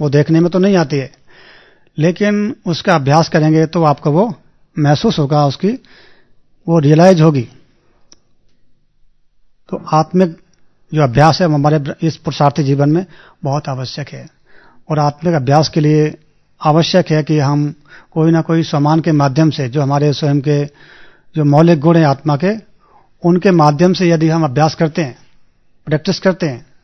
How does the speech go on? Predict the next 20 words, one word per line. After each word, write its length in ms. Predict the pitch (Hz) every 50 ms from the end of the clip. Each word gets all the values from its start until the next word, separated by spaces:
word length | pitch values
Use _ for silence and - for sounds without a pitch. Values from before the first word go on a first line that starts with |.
| _ _
तो 80 | 170 143
हमारे 260 | 131 143 147 147 143
जो 160 | 135 151 143
आत्मिक 440 | 135 135 135 - 151 147 147 143 - - _ _ _ _ _ _ _ _ _ _ _ _ _ _ _ _ _
स्वरूप 340 | - - 160 147 165 160 -
का 100 | 170 147
अभ्यास 360 | 123 123 135 143 135 - -
है, 60 | 151
वो 240 | 143 180 240 233 - _ _ _ _ _ _ _ _ _ _ _ _ _ _ -
पक्का 220 | 147 - - 160
होता 280 | 139 127 127 120 - 131
है, 140 | 131 156 - _ _ _
वो 80 | 165 156
सहज 240 | - - 175 190 180
रहता 280 | 165 165 147 - 147
है। 160 | 123 117 120 - _ - - _ _ - _ _ - - _ _ _ _ _ _ 151
यदि 180 | 156 147 151
हम 220 | 156 160 165 170 165
ऐसे 220 | 156 - - 180
ही 340 | 170 175 170 170 165 165